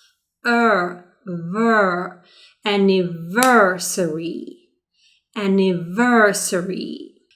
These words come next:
Далі після ver ми маємо S A R Y. Зверніть увагу, що літера A не вимовляється як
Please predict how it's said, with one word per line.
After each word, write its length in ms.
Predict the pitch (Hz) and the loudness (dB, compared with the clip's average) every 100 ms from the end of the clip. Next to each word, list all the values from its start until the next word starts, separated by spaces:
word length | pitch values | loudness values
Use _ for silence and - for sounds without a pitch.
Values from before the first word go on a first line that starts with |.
| _ - | _ -6
Далі 340 | 196 226 208 | 4 4 4
після 640 | 208 262 - 233 202 220 185 | 2 0 2 6 6 6 0
ver 420 | 262 202 180 220 | 2 2 2 2
ми 120 | 226 | 2
маємо 480 | 214 208 196 190 190 - 247 247 269 247 | 2 0 2 0 0 -4 -4 0 0 0
S 240 | - - - _ | -2 -4 -8 _
A 520 | 226 196 185 202 214 - | -2 0 2 0 -2 -4
R 540 | 226 202 190 214 220 | -4 -2 -2 -2 -2
Y. 420 | 262 277 175 226 - - _ - _ | 0 0 0 -4 -12 -20 _ -20 _
Зверніть 320 | - 202 269 294 | -4 2 2 4
увагу, 380 | 277 247 190 | 4 4 4
що 260 | 185 - 220 | -2 0 2
літера 540 | 190 233 226 196 - - | 2 0 0 -2 -2 -2
A 480 | 294 247 180 233 - | 0 0 0 -4 -6
не 140 | 208 214 | -4 0
вимовляється 760 | 208 214 233 269 302 285 - | 0 2 0 0 0 -2 -4
як 200 | 208 190 | -6 -6